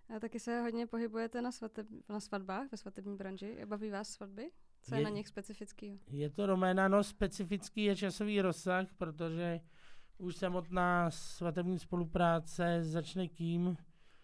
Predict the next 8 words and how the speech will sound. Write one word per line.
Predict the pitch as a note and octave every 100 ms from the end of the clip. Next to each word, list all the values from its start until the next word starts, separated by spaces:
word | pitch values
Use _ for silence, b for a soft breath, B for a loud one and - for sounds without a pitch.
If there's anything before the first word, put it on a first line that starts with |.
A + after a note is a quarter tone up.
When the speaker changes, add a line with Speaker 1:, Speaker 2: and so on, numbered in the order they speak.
| b b b b _ _ D#3+
Speaker 2:
že | D#3 E3+ E3 D3+ C#3 C3 A#2+ B2+ C#3 C#3 - E3 D3
znovu | C#3 D3 E3+ F3+
manželi | F#3 E3+ F3+ F3+
si | -
navzájem | F3+ F3 F3 F3+ F#3
dáváme | F3+ F3 F3+ F3+ E3+
úkoly, | D#3 - E3 F#3 F3+
co | - - E3+